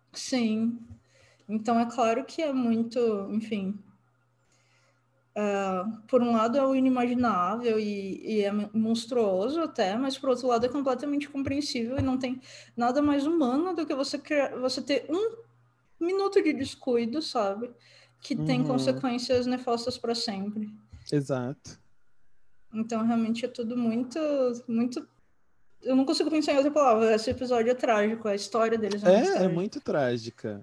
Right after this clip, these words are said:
Speaker 2: né? Porque é
Speaker 1: Uhum.
Speaker 2: isso, e, ah, e eu acho que eles de novo, né, usam da semiótica muito bem nesse episódio pra mostrar o quanto é trágico, né, o quanto são coisas, pequenas coisas que vão fugindo ao controle, não é? Que,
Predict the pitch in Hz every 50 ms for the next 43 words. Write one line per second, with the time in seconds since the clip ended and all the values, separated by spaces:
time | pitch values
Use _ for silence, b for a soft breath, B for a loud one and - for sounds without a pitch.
0 | - - 127 120 117 113 117 120 139 165 170 - _ _ _ _ - 135 131 -
1 | 147 147 - - 143 147 170 196 214 208 - - - 135 117 110 98 123 123 123
2 | 123 123 123 123 123 123 123 123 123 123 123 127 - _ _ _ _ - - -
3 | - - - - - - - - - - - - - - - - _ - - 135
4 | 131 123 120 123 131 143 135 131 139 151 - - - - 165 156 156 156 151 156
5 | 151 143 151 156 - - - - - - - - _ - - - - - - -
6 | - - - - - - - - - 135 127 143 147 143 156 180 175 160 135 127
7 | 131 135 135 139 151 156 156 156 151 151 151 151 151 147 151 147 - 151 147 147
8 | 139 135 143 143 - - 170 151 143 143 165 - - 220 190 175 160 151 143 156
9 | 180 202 185 151 143 - 143 131 - 127 123 123 113 110 110 110 120 - - 120
10 | 113 110 123 117 120 - - 151 120 110 117 - - 123 120 123 - 131 117 -
11 | - 135 127 120 123 127 127 120 117 117 - - 120 110 110 110 117 120 - 135
12 | 120 127 - 151 - - 139 131 127 - 135 123 123 123 123 131 131 - - -
13 | - - 147 160 196 208 - - 160 151 151 151 - - 151 139 135 135 - 139
14 | 135 131 123 127 127 - - 131 127 131 - 127 123 120 123 127 127 120 113 110
15 | 107 110 107 110 113 127 131 - 123 117 110 113